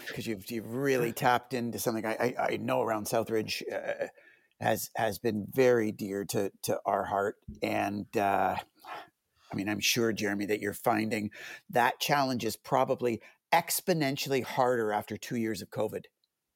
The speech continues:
Speaker 1: You know, it's, it's
Speaker 2: Right.
Speaker 1: the, our world has only socialized and intensified in the opposite direction
Speaker 2: Yep.
Speaker 1: of this Jesus way that you've been trying to move. What a, what a difficult place to,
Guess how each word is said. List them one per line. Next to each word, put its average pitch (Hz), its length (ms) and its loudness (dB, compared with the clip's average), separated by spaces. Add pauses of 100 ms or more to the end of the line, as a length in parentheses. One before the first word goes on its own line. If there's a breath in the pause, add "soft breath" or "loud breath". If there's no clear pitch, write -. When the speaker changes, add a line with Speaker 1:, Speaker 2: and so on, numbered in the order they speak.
(420)
Speaker 1:
You 127 80 0
know, 120 60 4
it's, - 260 0
it's - 160 0
Speaker 2:
Right. - 100 -6 (160)
Speaker 1:
the, 151 140 4
our 147 180 6
world 160 340 4
has 147 300 0
only 160 320 2
socialized 143 880 2
and 135 140 0
intensified 131 840 0
in 131 140 0
the 127 260 -4
opposite 160 500 0
direction 123 600 -2 (340 loud breath)
Speaker 2:
Yep. 107 160 0
Speaker 1:
of 123 320 4 (100)
this 120 200 -2
Jesus 127 400 -2
way 123 180 2
that 117 80 -2
you've 123 160 -4
been 120 140 -4
trying 117 320 -2
to 113 60 -4
move. 113 440 -2
What 135 220 2
a, 120 100 4
what 127 220 0
a 127 100 2
difficult 123 540 -4
place 113 340 0
to, 113 240 2